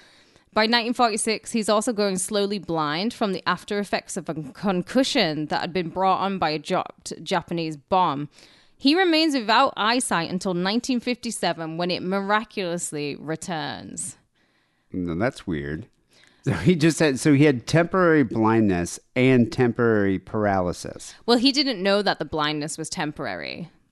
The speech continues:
Speaker 1: and he recovers from the malaria, but he,
Speaker 2: Mm.
Speaker 1: every, he'll get bouts of it throughout his life. In nineteen fifty-three, he returns to Texas. He converts to Catholicism.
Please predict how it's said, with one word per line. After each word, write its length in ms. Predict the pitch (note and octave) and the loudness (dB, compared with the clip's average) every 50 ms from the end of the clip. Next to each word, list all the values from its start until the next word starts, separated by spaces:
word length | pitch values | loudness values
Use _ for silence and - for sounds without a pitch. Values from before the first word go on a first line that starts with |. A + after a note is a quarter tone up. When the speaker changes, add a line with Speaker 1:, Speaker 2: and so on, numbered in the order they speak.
| _ - D#3+ - | _ -16 -10 -6
Speaker 1:
and 140 | - F#3+ F#3 | -4 -2 -2
he 140 | F#3+ G#3 G3 | -2 -2 -2
recovers 500 | E3+ F3+ F3 - G#3 G3 D#3 F3 D#3+ - | -4 -4 -4 -2 -4 -4 -2 -4 -6 -6
from 200 | F3 D#3+ D3 C3+ | -6 -6 -4 -4
the 60 | C3+ | -4
malaria, 760 | D3 D3+ C#3+ C#3+ D3 D3 D3 D3 C#3+ - - - - D3+ F3 E3 - _ | -4 -4 -4 -2 -2 -2 -2 -2 -4 -6 -6 -6 -6 -6 -8 -10 -6 _
but 100 | - F#3 | 0 0
he, 160 | - E3+ F#3+ | 0 0 -2
Speaker 2:
Mm. 40 | - - | -2 -2
Speaker 1:
every, 260 | F#3+ G3 F3 F#3 - | -4 -4 -2 -4 -4
he'll 220 | F#3 G#3 G#3 G3 F#3 | -2 0 0 0 2
get 240 | G#3+ F#3+ - F3 | 0 0 -2 0
bouts 400 | - F3 E3 E3+ - - - - | 0 0 0 0 0 -4 -8 -10
of 80 | E3+ - | -8 -8
it 180 | D3 B2 - - | -8 -8 -8 -8
throughout 220 | - D3 C#3+ - | -8 -6 -6 -6
his 140 | D#3 D#3 - | -8 -8 -8
life. 400 | D3+ C#3+ C#3 - - F3 - - _ _ _ _ _ _ _ _ _ _ _ _ _ _ _ _ _ _ _ _ _ - | -8 -8 -8 -8 -10 -14 -16 -20 _ _ _ _ _ _ _ _ _ _ _ _ _ _ _ _ _ _ _ _ _ 2
In 120 | A#3+ B3+ B3 | 4 4 6
nineteen 220 | C4 B3+ A#3+ C4 | 6 4 4 2
fifty-three, 760 | C4 C#4 C4 - - A#3 - - B3 A#3 A#3 A#3 A#3 A3+ B3 | 0 0 -2 -2 -4 -6 -4 -2 -2 -2 -2 -2 -4 -4 -2
he 120 | G#3+ A#3+ A3+ | -2 -2 0
returns 440 | G#3+ A3 - C4 A#3+ A#3 A3+ - | -2 -2 0 2 2 2 2 0
to 100 | - G#3+ | -2 -4
Texas. 640 | F#3 - A#3 A3 - - - - A#3 A3 A3 - - | -2 0 0 0 0 -2 -4 -2 0 0 0 -2 -6
He 180 | - - A3+ A#3+ | -4 -2 -2 -2
converts 420 | - - G3+ F#3 F#3+ F3+ A#2 - - | 0 -2 -2 0 0 0 -2 -2 -4
to 120 | - F3+ | -4 -6
Catholicism. 920 | F3 - - F#3 - - E3 E3 F3 F3+ - F#3+ E3+ E3+ F3+ F3+ F3+ E3+ | -4 -6 -8 -6 -4 -4 -2 -2 -2 -4 -4 -6 -6 -4 -4 -4 -4 -6